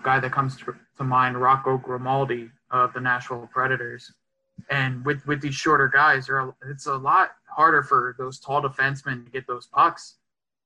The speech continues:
um, especially whenever they're put in deep, um, especially with smaller forwards coming in. They're a lot quicker, and they're a lot, they're a lot lower to get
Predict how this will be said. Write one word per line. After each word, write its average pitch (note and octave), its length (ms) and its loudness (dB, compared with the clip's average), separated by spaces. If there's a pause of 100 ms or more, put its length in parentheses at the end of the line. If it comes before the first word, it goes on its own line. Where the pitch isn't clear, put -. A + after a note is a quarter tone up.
(160)
um, C3 220 2
especially C3+ 400 -4
whenever C3+ 260 0
they're C3 80 -2
put C3 200 -4
in C3 160 -2
deep, C#3+ 280 -8 (240)
um, B2 320 -8
especially C#3 400 -6
with C3 260 -4 (320)
smaller C#3 460 -2
forwards C3+ 440 -2
coming B2+ 320 -6
in. B2+ 200 -6
They're B2 120 -4
a B2 80 -4
lot C3+ 240 2
quicker, D#3 540 2
and B2+ 140 -8
they're B2+ 180 -2
a A#2 60 -16
lot, C3+ 300 2 (380)
they're C3 120 -4
a C3 40 -4
lot C3 280 0
lower C#3 260 0
to B2 140 -12
get B2+ 180 -6